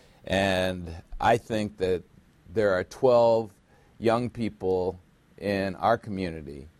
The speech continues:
who, when they learn about Jesus Christ and learn to love Him, can change the world.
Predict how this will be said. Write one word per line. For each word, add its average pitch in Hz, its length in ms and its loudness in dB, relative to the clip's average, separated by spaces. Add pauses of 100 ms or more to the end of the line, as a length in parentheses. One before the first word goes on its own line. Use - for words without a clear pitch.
(560)
who, 110 400 2
when 101 240 -4
they 113 120 0
learn 120 300 0
about 101 320 0
Jesus 98 400 -6
Christ 101 460 0
and 92 120 -6
learn 101 220 -4
to 98 100 -8
love 98 260 0
Him, 82 180 -12
can 80 160 -16
change 92 340 -6
the 80 80 -16
world. 82 440 -10